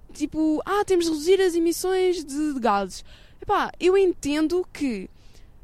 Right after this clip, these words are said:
as pessoas já não estão a ser ouvidas de qualquer modo. E eu entendo que seja difícil, tipo, aceitar que há poucas coisas nós podemos, nós podemos fazer que choquem.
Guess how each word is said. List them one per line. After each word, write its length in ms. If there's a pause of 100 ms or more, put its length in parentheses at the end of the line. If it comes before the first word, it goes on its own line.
(340)
as 80
pessoas 200
já 100
não 80
estão 180
a 40
ser 180
ouvidas 680
de 80
qualquer 380
modo. 320 (500)
E 60
eu 100
entendo 320
que 60
seja 260
difícil, 840
tipo, 420
aceitar 500
que 380 (420)
há 100
poucas 300
coisas 160
nós 140
podemos, 360 (160)
nós 240
podemos 280
fazer 500 (400)
que 80
choquem. 580